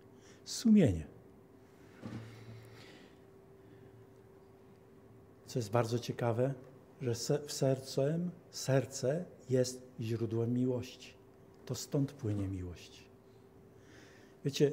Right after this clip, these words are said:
nadzieja, wiara i miłość to są te trzy aspekty, które płyną z serca.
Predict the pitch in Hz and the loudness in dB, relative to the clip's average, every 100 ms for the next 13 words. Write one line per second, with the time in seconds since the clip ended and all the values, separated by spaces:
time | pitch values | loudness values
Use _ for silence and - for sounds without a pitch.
0 | - 131 127 120 151 160 170 175 185 - | 4 6 6 8 10 12 10 8 2 -6
1 | - - 113 131 135 135 135 147 160 - | -16 -10 0 4 6 6 4 2 -2 -8
2 | - 147 139 170 160 104 104 - - - | -2 4 6 8 6 4 0 -6 -14 -20
3 | - - - - - 127 147 139 147 139 | -20 -20 -20 -10 -6 0 2 2 2 0
4 | - - 170 - 151 - - 160 156 - | -6 0 0 2 -2 -4 2 2 2 -6
5 | 120 139 127 - 156 175 170 - 165 120 | -4 -2 -2 0 0 0 -2 2 2 2
6 | - | -8